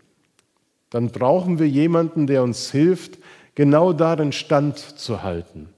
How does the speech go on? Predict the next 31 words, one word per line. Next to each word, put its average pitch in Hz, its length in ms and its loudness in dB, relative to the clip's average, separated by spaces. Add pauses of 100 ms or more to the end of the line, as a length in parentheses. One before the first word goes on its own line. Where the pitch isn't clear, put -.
(260)
Jemanden, 165 600 4
der 156 140 2
mir 156 180 4
immer 190 260 2
wieder 175 200 2
versichert, 160 680 0 (260)
dass 156 240 -2
mich 151 340 0
hinter 208 440 4
dem 143 200 0
Schmerz 156 680 -2
der 139 160 -2
Friede 156 500 -2
erwartet, 87 720 -12 (800)
hinter 208 340 4
dem 131 280 -2
Tod 175 580 -2
das - 320 -8
ewige 143 380 0
Leben 117 480 -6 (800)
und 151 180 2
hinter 190 340 4
der 143 240 0
Angst, 160 760 -4
die 143 100 0
ich 147 160 -2
im 127 140 -2
Leben 156 300 4
so 135 120 0
oft 123 260 -2
habe, 143 460 -2